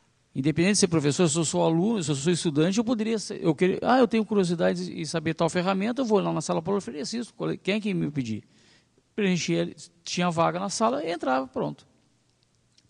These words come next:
Mas a questão, a questão, esse ano, nós tentamos articular com a Secretaria de Educação. E, novamente, a Secretaria de Educação, porque não tem dinheiro, mas isso é política de governo, o governo que não quis investir.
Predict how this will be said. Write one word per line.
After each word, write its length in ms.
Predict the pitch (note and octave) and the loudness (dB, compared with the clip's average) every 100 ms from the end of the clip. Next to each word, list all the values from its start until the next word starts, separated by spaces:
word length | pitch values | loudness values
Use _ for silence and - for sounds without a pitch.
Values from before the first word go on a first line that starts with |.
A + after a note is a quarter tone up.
| _ _ _ _ _ _ _ | _ _ _ _ _ _ _
Mas 160 | - C#3+ | -2 0
a 60 | F3+ | 2
questão, 380 | F#3+ A#3+ B3 | 4 4 6
a 80 | D3 | 4
questão, 380 | C#3+ C#3+ D3 G#3 | 2 2 2 4
esse 320 | F3+ F3 - | 6 6 6
ano, 380 | C#3 D#3+ G#3 C#3+ | 4 4 4 2
nós 140 | D#3 | 0
tentamos 500 | E3+ F3 - G#3+ A#3+ | 0 0 4 4 4
articular 580 | G3 E3 - E3+ D#3 D#3 | 2 0 -2 -2 -2 -2
com 140 | D3+ D3+ | -4 -6
a 20 | |
Secretaria 380 | C#3+ C#3+ C3+ C3 | -6 -6 -4 -6
de 20 | |
Educação. 380 | B2+ B2+ D3+ C#3 _ _ _ _ _ _ _ _ _ _ - | -8 -12 -12 -18 _ _ _ _ _ _ _ _ _ _ -10
E, 100 | B2+ | -4
novamente, 580 | C3 E3 F#3+ F3 E3+ F#3 | 0 2 2 2 2 0
a 40 | |
Secretaria 360 | F3 E3+ D#3+ D3+ | -2 -2 0 -2
de 40 | |
Educação, 380 | C#3+ C#3+ D3 C#3+ | -2 -4 -2 -4
porque 320 | - - - | -6 -12 -6
não 100 | C3 | -4
tem 160 | B2 C3 | -4 -4
dinheiro, 380 | C3+ D3+ G3+ G#3 | -2 -2 -2 -2
mas 180 | E3 D3+ | -2 0
isso 160 | G3+ | 0
é 20 | A#3 | -2
política 360 | G#3+ G#3 - | -2 -2 -2
de 80 | G3+ | -2
governo, 500 | G3 F3 G3+ D3+ A#2 | 2 2 2 0 -2
o 60 | C3 | -4
governo 440 | C#3 C#3 F#3+ C4 | -2 2 4 4
que 40 | G3 | 2
não 80 | E3 | 0
quis 140 | C3+ | 0
investir. 400 | C3 A2+ - - | -2 -2 -8 -14